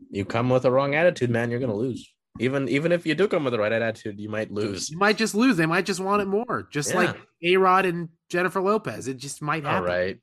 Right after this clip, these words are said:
Speaker 1: All right. We
Speaker 2: All
Speaker 1: get it.
Speaker 2: right.
Speaker 1: We get it.
Speaker 2: All
Speaker 1: End
Speaker 2: right.
Speaker 1: it now. Ben Affleck guy. <laughs> Um, but yeah, hey, that was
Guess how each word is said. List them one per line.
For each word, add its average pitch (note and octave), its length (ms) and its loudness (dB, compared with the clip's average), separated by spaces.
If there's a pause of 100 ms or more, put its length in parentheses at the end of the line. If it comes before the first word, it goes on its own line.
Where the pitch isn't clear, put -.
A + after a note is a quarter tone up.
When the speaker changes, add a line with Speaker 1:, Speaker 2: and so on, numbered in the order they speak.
(140)
Speaker 1:
All B2+ 180 -6
right. F2+ 480 -8
We C3 140 0
Speaker 2:
All D3+ 220 4
Speaker 1:
get - 40 0
it. G2+ 60 -6
Speaker 2:
right. F#2 160 -14
Speaker 1:
We A#2+ 60 -4
get A#2 240 2
it. - 20 2
Speaker 2:
All D#3+ 180 4
Speaker 1:
End G2 220 -2
Speaker 2:
right. G2 100 0
Speaker 1:
it - 20 -10
now. F#2 640 -2 (260)
Ben F#2+ 160 4
Affleck F#2 480 0
guy. F2+ 480 -2
<laughs> - 40 -6 (580)
Um, B2 760 2 (100)
but A2+ 220 -4
yeah, F3+ 260 2 (160)
hey, D#3 360 -2
that G2+ 220 -4
was G#2 800 0